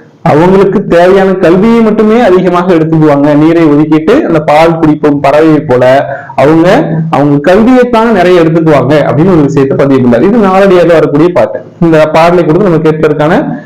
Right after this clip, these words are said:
வாய்ப்பு இருக்குது. நமக்கு ஒட்டுமொத்தமா நீதிநெறி விளக்கம் சார்ந்து இந்த இயல் சா-, இந்த இயல்ல இந்த பாடம் சார்ந்து இவ்வளவுதான் கேட்பதற்கான வாய்ப்பு இருக்குது.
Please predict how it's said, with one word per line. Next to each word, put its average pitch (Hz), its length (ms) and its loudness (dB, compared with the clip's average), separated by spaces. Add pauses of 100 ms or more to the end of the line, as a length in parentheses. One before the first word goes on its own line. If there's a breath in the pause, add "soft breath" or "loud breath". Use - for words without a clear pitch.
(180 loud breath)
வாய்ப்பு 131 300 -2
இருக்குது. 127 180 0
நமக்கு 196 320 -2
ஒட்டுமொத்தமா 190 540 0
நீதிநெறி 190 380 0
விளக்கம் 165 320 0
சார்ந்து 214 440 0
இந்த 175 160 2
இயல் 185 260 2
சா-, 175 220 0
இந்த 170 180 2
இயல்ல 196 420 2
இந்த 180 260 0
பாடம் 190 280 0
சார்ந்து 165 260 -2
இவ்வளவுதான் 151 280 0
கேட்பதற்கான 147 600 -2 (320 loud breath)
வாய்ப்பு 147 320 0
இருக்குது. 131 520 0